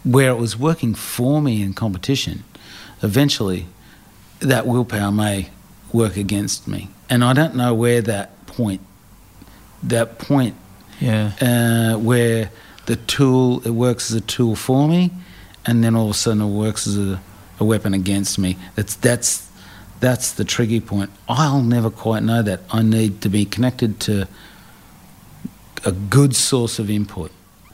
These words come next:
Speaker 1: a trustworthy source of input, uh, of, of feedback, of,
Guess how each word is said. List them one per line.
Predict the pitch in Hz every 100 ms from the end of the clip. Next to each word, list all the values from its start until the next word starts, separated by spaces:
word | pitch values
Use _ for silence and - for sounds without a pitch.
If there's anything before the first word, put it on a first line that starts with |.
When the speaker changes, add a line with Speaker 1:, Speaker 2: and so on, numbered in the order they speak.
| - -
Speaker 1:
a |
trustworthy | - - - 127 - 123 123 113 110
source | - 110 101 -
of | 98
input, | 104 104 98 - - - - - - - - -
uh, | 110 107 104 -
of, | 107 101 - -
of | 98 92
feedback, | - 135 135 123 90 82 - - - - -
of, | 101 90 -